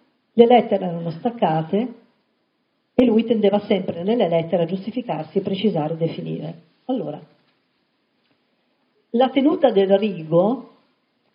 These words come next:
dimostra, per i periti calligrafi, una forza interiore, la capacità di raggiungere correttamente i propri obiettivi. Le parole larghe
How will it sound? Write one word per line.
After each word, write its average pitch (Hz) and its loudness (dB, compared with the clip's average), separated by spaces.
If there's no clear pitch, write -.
dimostra, 247 4
per 180 -6
i 160 -12
periti 185 -4
calligrafi, 196 -2
una 208 0
forza 196 -2
interiore, 175 0
la 208 2
capacità 214 0
di 202 0
raggiungere 202 4
correttamente 185 0
i 190 -4
propri 180 -8
obiettivi. 185 -4
Le 180 -6
parole 208 2
larghe 226 0